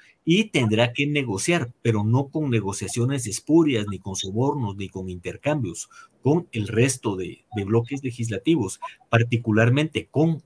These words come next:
diputados distritales, políticas que, eh, perdón, eh, leyes y, y acciones legislativas que respondan a los, a los intereses del país.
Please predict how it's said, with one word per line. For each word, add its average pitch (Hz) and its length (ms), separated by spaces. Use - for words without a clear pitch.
diputados 120 640
distritales, 185 760
políticas 135 560
que, 117 140
eh, 104 460
perdón, 113 440
eh, 101 280
leyes 156 640
y, 107 240
y 113 100
acciones 127 420
legislativas 139 720
que 120 120
respondan 107 800
a 98 100
los, 92 400
a 117 80
los 101 160
intereses 110 420
del 120 200
país. 107 400